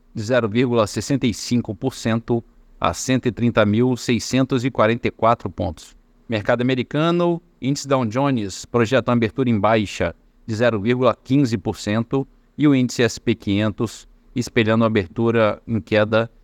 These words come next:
de zero vírgula trinta e três por cento. Em Londres, bolsa recuando zero vírgula três por cento. Bolsa da França negociando em baixa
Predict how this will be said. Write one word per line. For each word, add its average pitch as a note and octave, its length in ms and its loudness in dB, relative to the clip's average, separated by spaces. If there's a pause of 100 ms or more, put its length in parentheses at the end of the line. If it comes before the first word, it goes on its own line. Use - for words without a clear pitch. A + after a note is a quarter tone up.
de A2+ 100 -4
zero G#2+ 260 2
vírgula A2+ 380 2
trinta A#2+ 280 -2
e G2 80 0
três A#2 340 0
por - 200 -10
cento. D#2+ 460 -6 (300)
Em A#2+ 160 0
Londres, C#3+ 760 -2
bolsa C3+ 480 -2
recuando C#3 640 -2
zero B2+ 240 -2
vírgula B2 380 -2
três A#2+ 480 0
por G2 180 -10
cento. - 480 -8 (340)
Bolsa A#2 260 0
da G#2+ 120 2
França F3 640 -2 (240)
negociando B2+ 480 -2
em A2 100 -2
baixa D3 580 0